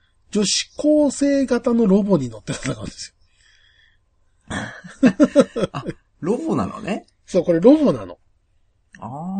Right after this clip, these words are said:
Speaker 2: ー。
Speaker 1: で、中に、
Speaker 2: はい。
Speaker 1: その、いろんな人が乗ってるんですけど、
Speaker 2: うん。
Speaker 1: その、女子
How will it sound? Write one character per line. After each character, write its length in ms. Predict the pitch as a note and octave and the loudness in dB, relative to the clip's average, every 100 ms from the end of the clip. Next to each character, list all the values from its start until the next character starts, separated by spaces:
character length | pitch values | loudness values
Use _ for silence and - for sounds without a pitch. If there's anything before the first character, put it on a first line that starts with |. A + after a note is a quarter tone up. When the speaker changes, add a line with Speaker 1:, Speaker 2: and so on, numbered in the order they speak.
| G3+ G#3+ | -6 -4
Speaker 2:
ー。 20 | A3+ | -2
Speaker 1:
で、 120 | A#3 | 2
中 300 | C#4 D4+ B3 | 4 4 2
に、 380 | B3 B3+ B2+ - _ _ | 2 0 0 -8 _ _
Speaker 2:
は 120 | - | -8
い。 20 | G#3 | -6
Speaker 1:
そ 60 | |
の、 220 | D#3 D3 C#3+ | -6 -6 -2
い 80 | |
ろ 120 | D#3+ D#3+ | 0 0
ん 80 | |
な 360 | D#3 D3+ C#3+ C#3 - | 0 -2 -4 -10 -16
人 240 | - E3+ | -10 -6
が 100 | D3 | -4
乗 80 | C3 | -6
っ 40 | |
て 160 | - D#3+ | -6 -4
る 100 | D#3+ | -4
ん 40 | |
で 80 | C3+ | -6
す 100 | - | -10
け 120 | C#3 | -12
ど、 300 | F3 G#3 F2 _ - | -6 -6 -6 _ -14
Speaker 2:
う 100 | G2 | -12
ん。 120 | - - _ _ _ | -12 -18 _ _ _
Speaker 1:
そ 120 | D3 | -12
の、 220 | C#3+ C#3 | -10 -10
女 140 | C3 | -8
子 180 | D3+ - | -8 -10